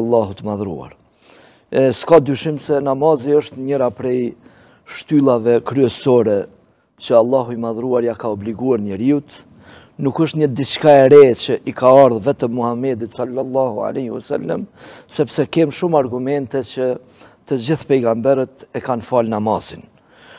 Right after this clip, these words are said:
Por, e, definimi i adhurimit të Allahut të madhruar në mënyrën se si e ka praktikuar Muhamedi sallallahu alaihi wasallam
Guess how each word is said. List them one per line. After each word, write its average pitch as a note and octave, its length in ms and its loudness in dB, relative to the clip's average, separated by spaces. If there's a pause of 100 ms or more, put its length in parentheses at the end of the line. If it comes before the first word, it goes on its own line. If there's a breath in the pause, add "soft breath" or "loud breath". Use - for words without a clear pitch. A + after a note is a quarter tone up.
(320 soft breath)
Por, C#3 240 8
e, C3+ 100 6 (800)
definimi D3+ 640 0 (180)
i C#3 100 2
adhurimit C#3+ 540 0
të C#3 100 2
Allahut C3+ 500 2
të B2+ 80 -12
madhruar C3+ 460 0
në C3 160 -4
mënyrën D3 400 4
se A#2+ 160 -8
si D#3+ 200 -2 (800 soft breath)
e B2 80 -4
ka C3+ 200 0
praktikuar D3 600 -2
Muhamedi C3+ 520 -2
sallallahu C3+ 720 0
alaihi C#3 280 -2
wasallam E3+ 540 -2